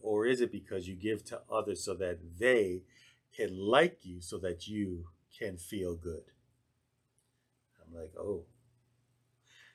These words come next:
I'm like, "Never thought about it that way." He goes, "Okay, let's take it a little deeper."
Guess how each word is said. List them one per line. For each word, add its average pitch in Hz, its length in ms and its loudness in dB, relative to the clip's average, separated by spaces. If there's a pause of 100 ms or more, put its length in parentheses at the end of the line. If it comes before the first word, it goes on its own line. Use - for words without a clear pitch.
(320)
I'm 82 60 -18
like, 85 180 -12
"Never 90 180 0
thought 113 220 6
about 87 240 2
it 82 80 -2
that 85 160 -2
way." 82 80 -8
He 87 60 -6
goes, 87 140 -2
"Okay, 120 200 2
let's 123 160 2
take 135 140 4
it 131 40 6
a 127 120 8
little 120 140 6
deeper." - 260 -6